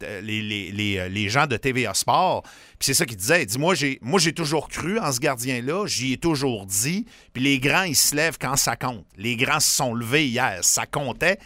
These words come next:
Bennington fait partie des grands. Écoute, comment s'appelle, euh, voyons, j'oublie son nom. Hier, il y a juste des, euh, le,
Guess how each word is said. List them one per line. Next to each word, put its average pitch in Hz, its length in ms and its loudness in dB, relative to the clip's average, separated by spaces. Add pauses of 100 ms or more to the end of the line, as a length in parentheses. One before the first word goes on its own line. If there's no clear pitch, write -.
(200)
Bennington 220 640 4
fait 185 200 0
partie - 340 -2
des 185 180 0
grands. 190 320 0 (920)
Écoute, 247 300 6
comment 247 220 6
s'appelle, 208 560 4
euh, 117 220 2 (540)
voyons, 180 300 -2 (800)
j'oublie 156 320 -2
son 143 240 2
nom. 156 240 2
Hier, 170 460 6
il 127 60 -2
y 139 40 8
a 135 60 6
juste 175 240 2
des, 143 240 4
euh, 131 180 2
le, 135 120 0